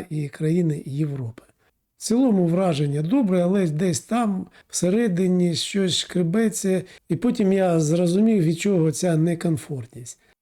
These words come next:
Я не почув на прес-конференції, наприклад, про стратегію перемоги,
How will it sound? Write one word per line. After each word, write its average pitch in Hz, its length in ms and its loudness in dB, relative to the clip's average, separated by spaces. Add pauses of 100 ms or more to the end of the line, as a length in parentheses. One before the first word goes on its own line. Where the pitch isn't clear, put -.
Я 240 200 2
не 220 160 4
почув 208 440 0
на 185 100 2
прес-конференції, 185 1000 0
наприклад, 165 560 -2
про 175 260 0
стратегію 160 680 -2
перемоги, 165 680 0